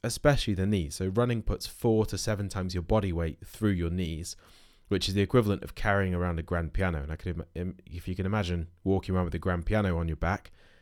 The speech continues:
it's gonna be quite stressful on your joints. If you're doing hit workouts, which contain, which are full of things like burpees and squat jumps and all those type of things, again, that's gonna put loads and loads of stress on your knees.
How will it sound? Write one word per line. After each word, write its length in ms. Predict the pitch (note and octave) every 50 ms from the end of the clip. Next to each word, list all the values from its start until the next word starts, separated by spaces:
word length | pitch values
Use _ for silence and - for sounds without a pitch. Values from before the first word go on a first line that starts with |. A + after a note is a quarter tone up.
| _ _ -
it's 180 | F#2 - -
gonna 220 | - - G#2+ F#2 F2
be 160 | E2+ F2+ E2+
quite 640 | - - - - - A2 A2 G2+ F2 - - - -
stressful 540 | - - - F#2+ F2 - - - F2 E2+ E2
on 120 | E2 E2 D#2+
your 100 | D2+ D2+
joints. 400 | - F#2 F2+ D#2 C2+ - - -
If 120 | E2+ -
you're 60 | G2
doing 220 | G2 G#2+ G2+ F#2 F2
hit 240 | F#2 A#2 B2 - -
workouts, 520 | A2 A2+ G#2+ - - A2 G2+ F#2+ - -
which 120 | F#2 -
contain, 420 | - F#2 E2+ - F2+ E2+ E2+ E2+ - -
which 180 | - - - -
are 60 | -
full 200 | - - G2+ F#2
of 80 | E2+ -
things 220 | F2 E2+ E2+ -
like 180 | D#2 - - _
burpees 420 | A2 G#2 G2 F#2+ - G2+ G2 F2
and 100 | F2 E2
squat 280 | - - G2 F#2 - -
jumps 280 | - F#2 D#2 - -
and 80 | F#2 F2
all 80 | E2+ E2+
those 180 | F#2+ G2 F#2
type 200 | - G#2+ G#2 G2
of 60 | G2+
things, 240 | A#2 A#2+ C3 B2+ - - - - - - - - - - _ _ -
again, 320 | G2+ F2+ G#2 G2 F2+ D#2+
that's 160 | E2+ - -
gonna 140 | - G2 F2+
put 180 | - E2+ - -
loads 280 | F2+ G#2 G#2 G2 E2
and 80 | F2 F2
loads 140 | F2 E2+ D#2+
of 80 | D#2+
stress 300 | - - E2+ D2+ - -
on 40 | D#2+
your 100 | D#2 D#2
knees. 300 | D#2+ D#2+ D#2 D2 D2+ -